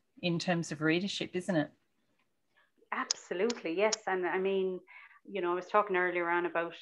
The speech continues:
Speaker 2: um, you know, the blank canvas and, and, you know, being terrified every time you,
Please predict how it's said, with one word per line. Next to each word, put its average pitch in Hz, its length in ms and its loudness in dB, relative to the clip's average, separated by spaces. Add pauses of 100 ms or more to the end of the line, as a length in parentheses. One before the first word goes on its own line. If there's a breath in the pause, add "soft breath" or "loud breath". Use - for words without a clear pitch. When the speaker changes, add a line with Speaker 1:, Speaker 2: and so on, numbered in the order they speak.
(120)
Speaker 2:
um, 165 640 -2 (840)
you 190 80 -2
know, 180 160 2
the - 100 -2
blank 175 220 4 (100)
canvas 190 360 0 (120)
and, 156 220 0
and, 160 240 -2
you 160 80 0
know, 160 140 4
being 165 160 -2
terrified 165 600 0
every 160 220 2
time 160 500 -2
you, 156 240 -6